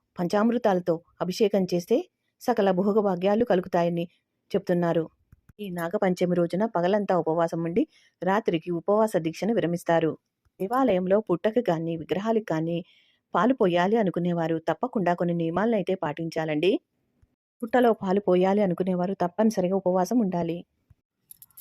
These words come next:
కటిక నేల మీద నిద్రించాలి. నాగుల పంచమి రోజున భూమిని దున్నడం, గోతులు తీయటం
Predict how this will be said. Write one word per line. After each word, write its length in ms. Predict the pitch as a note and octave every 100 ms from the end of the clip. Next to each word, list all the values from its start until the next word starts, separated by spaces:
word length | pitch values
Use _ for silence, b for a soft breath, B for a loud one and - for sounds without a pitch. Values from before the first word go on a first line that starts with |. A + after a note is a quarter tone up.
| _ _ _ - _
కటిక 280 | - G3 A3+
నేల 280 | B3+ F#3+ F3+
మీద 340 | F3+ F3 E3 G3+ D4
నిద్రించాలి. 680 | F#3 D#3+ E3+ E3 E3 E3 E3 - _ _ _ _
నాగుల 240 | G3 A#3+ B3
పంచమి 380 | F3+ F3+ G3+
రోజున 360 | F#3 F3+ F3+ G#3
భూమిని 400 | F#3+ E3 F3+ F#3
దున్నడం, 400 | D#3 D3+ D#3 D#3+ - _ _
గోతులు 320 | F3 F3+ G3+ G3
తీయటం 380 | D#3+ D#3+ D#3+